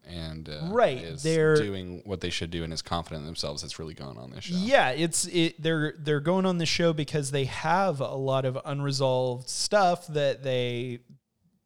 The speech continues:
Speaker 2: have a hard time working out.
Speaker 1: Yeah, and they just are trying to make a name for themselves, and there's money
Speaker 2: Well,
Speaker 1: in it
Speaker 2: sure,
Speaker 1: and
Speaker 2: yeah.
Speaker 1: all different kinds of stuff. So,
Speaker 2: Yeah.
Speaker 1: yeah.
Speaker 2: Uh, but Hannah B, Hannah Brown.
Speaker 1: Hannah Brown.
Speaker 2: Uh,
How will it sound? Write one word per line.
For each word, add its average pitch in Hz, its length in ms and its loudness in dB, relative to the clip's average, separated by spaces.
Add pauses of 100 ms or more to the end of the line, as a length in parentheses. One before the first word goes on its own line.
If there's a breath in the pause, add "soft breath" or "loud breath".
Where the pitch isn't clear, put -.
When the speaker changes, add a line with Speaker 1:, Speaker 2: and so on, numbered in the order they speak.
Speaker 2:
have 151 340 2
a 147 80 6
hard 160 200 4
time 165 200 2
working 156 360 -2
out. 196 380 0 (240 soft breath)
Speaker 1:
Yeah, 156 240 4
and 139 140 -2
they 131 80 0
just 117 240 -2 (480)
are 95 60 -10
trying 92 160 -4
to 90 40 -2
make 85 120 -6
a 82 60 -8
name 110 220 -2
for 110 80 -4
themselves, 92 580 0
and 82 80 -8
there's - 160 -14
money - 160 -4
Speaker 2:
Well, 320 200 4
Speaker 1:
in 170 60 6
it - 20 4
Speaker 2:
sure, 285 320 2
Speaker 1:
and 131 80 -4
Speaker 2:
yeah. 190 120 4
Speaker 1:
all 311 60 4
different - 200 -6
kinds 80 180 -12
of - 60 -16
stuff. - 240 -8
So, - 140 -12
Speaker 2:
Yeah. 196 200 -2
Speaker 1:
yeah. 85 120 -12 (640 soft breath)
Speaker 2:
Uh, 165 320 6
but 160 480 8
Hannah 202 320 2
B, 160 500 -2 (320)
Hannah 165 180 -2
Brown. 160 460 2 (140)
Speaker 1:
Hannah 87 200 -4
Brown. 95 360 0 (180)
Speaker 2:
Uh, 143 580 4